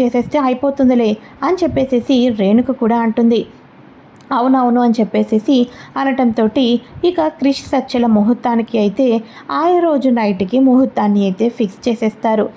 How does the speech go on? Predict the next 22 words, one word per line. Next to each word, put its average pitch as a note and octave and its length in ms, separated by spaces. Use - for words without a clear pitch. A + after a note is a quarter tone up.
ఇక D#4+ 160
క్రిష్ A#3 520
వచ్చేసేసి B3 520
లోపలికి A#3 440
వెళ్ళంగానే A3 680
సత్య B3+ 300
వెళ్ళి, B3+ 480
"ఏంటి, B3 460
ఏం A3+ 220
చేస్తున్నావో C#4 420
నీకు A#3 220
అర్థమవుతుందా? A#3 760
అంతమంది A#3+ 580
మధ్యలో C4 500
నేను C4 200
గట్టిగా G#3+ 500
అరిచి G#3+ 420
ఎంత A#3 260
బుక్ G#3+ 320
అయిపోయానో C#4+ 420
నీకేం B3 380
తెలుసు?" C4+ 460